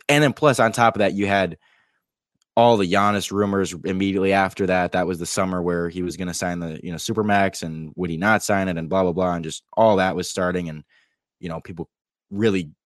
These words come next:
getting on Giannis and for, for, you know, losing the series again and sh-, not showing up in the playoffs and all that. So all that stuff really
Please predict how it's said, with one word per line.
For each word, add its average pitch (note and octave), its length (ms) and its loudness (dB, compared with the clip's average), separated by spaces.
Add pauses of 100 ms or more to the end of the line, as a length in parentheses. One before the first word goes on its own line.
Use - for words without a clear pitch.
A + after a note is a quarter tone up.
getting G2 260 0
on F#2 180 -2
Giannis F2+ 540 -4
and D#2+ 380 -10
for, E2 180 -6
for, D#2+ 300 -8
you E2+ 100 -8
know, D2+ 220 -10 (200)
losing F#2 280 -6
the E2+ 80 -6
series F2+ 360 -2
again F2 300 -4
and E2 140 -8
sh-, - 160 -10 (160)
not F2+ 240 -6
showing F2+ 180 -4
up F2 140 -8
in - 20 -10
the E2 80 -10
playoffs G2+ 480 2
and G2 80 -4
all F#2+ 80 0
that. F#2+ 240 0 (340)
So G2 320 2 (800)
all C#3 240 8
that A2+ 220 4
stuff G#2+ 320 -2
really F2+ 440 -4